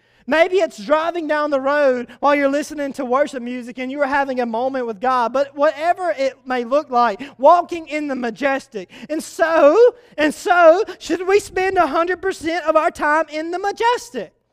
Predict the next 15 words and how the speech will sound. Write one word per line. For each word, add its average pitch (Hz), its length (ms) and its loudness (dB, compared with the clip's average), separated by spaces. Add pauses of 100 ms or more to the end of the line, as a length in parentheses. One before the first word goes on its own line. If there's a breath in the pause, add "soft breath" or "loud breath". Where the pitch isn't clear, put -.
(240 loud breath)
Or, 294 480 8 (260)
or 302 340 8 (140 loud breath)
should 427 300 -2
we 427 120 4
spend 320 300 -4
a 311 60 0
hundred 330 240 -2
percent 320 460 -8
of 294 140 0
our 294 160 4
time 285 460 0 (160 loud breath)
in 294 220 -4
the 285 60 -4
mundane? 262 520 -4 (180 loud breath)
Which 277 460 -4